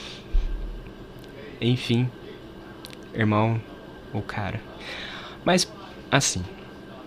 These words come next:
Elon Musk, velho, tirando a, a parte boa dele, que,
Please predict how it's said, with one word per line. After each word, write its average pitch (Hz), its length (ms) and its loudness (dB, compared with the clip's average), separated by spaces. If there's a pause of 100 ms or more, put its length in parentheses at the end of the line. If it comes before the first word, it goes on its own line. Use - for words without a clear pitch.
(600)
Elon 156 240 12
Musk, 92 380 2
velho, 87 360 -4 (440)
tirando 185 680 8 (200)
a, 143 540 6
a 131 100 2
parte 135 340 4
boa 95 320 0
dele, 85 340 -4 (420)
que, 107 920 4